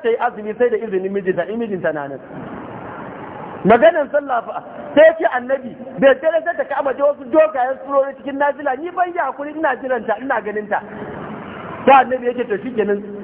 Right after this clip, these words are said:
ta ba shi hakkin shi." Maganan sallah fa, sai ya ce, "Wani lokaci bacci ne ke dauka, ke dauka nan."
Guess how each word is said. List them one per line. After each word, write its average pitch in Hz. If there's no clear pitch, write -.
ta 202
ba 247
shi 233
hakkin 202
shi." 165
Maganan 285
sallah 269
fa, 196
sai 247
ya 254
ce, 254
"Wani 220
lokaci 214
bacci 214
ne 202
ke 180
dauka, -
ke 170
dauka 185
nan." 127